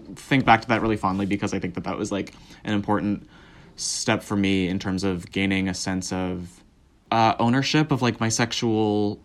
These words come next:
experience. Like, a lot of sex up until that point felt like,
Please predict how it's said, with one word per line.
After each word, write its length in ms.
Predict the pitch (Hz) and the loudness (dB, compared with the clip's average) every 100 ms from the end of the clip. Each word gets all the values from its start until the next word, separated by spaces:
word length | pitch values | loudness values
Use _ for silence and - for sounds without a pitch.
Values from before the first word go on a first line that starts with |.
| - | -10
experience. 960 | 107 - - 101 131 185 185 170 - | -8 -6 0 2 4 4 4 2 -2
Like, 440 | 98 95 - - - _ _ _ _ _ - | -2 -4 -4 -12 -20 _ _ _ _ _ -2
a 60 | |
lot 180 | 107 104 | 2 4
of 140 | 101 98 | 2 -2
sex 640 | - - 104 - - - - _ | -6 -2 -2 -2 -6 -6 -10 _
up 140 | 113 113 | -2 -2
until 220 | 107 113 | -2 0
that 160 | 107 - | 0 0
point 240 | 107 101 | -2 0
felt 180 | 104 - | -2 0
like, 300 | 101 95 | 0 -2